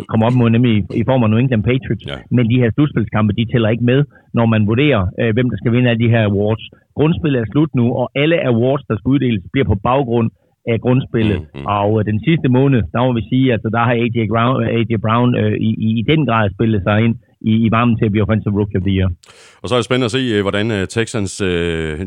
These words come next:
Speaker 2: de ser ud, når de har alle, øh, starterne tilbage, altså i kampen mod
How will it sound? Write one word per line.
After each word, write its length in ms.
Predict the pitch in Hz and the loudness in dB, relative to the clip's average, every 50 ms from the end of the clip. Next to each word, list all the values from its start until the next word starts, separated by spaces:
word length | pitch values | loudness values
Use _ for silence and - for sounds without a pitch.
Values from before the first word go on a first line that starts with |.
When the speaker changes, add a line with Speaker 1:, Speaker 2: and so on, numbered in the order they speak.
| 90 - | -8 -8
Speaker 2:
de 100 | 113 107 | -8 -6
ser 160 | - 120 101 | -2 0 0
ud, 200 | 101 113 120 113 | 0 0 -2 -4
når 220 | 85 90 95 92 90 | -4 -4 -4 -4 -4
de 140 | - 104 | -4 -6
har 120 | 90 90 87 85 | -4 -4 -4 -4
alle, 120 | 101 123 127 113 90 87 | -4 -6 -6 -8 -10 -12
øh, 60 | 78 | -10
starterne 460 | - - 101 104 127 131 123 98 87 | -6 -4 -2 -2 -2 -2 -2 -4 -4
tilbage, 360 | - - - - 87 98 110 110 | -6 -8 -8 -6 -6 -6 -6 -6
altså 180 | 95 - 95 | -8 -8 -8
i 100 | 85 78 | -8 -8
kampen 360 | 71 - 104 113 - 104 101 | -6 -6 -6 -6 -6 -6 -4
mod 140 | 95 95 92 | -2 -2 -2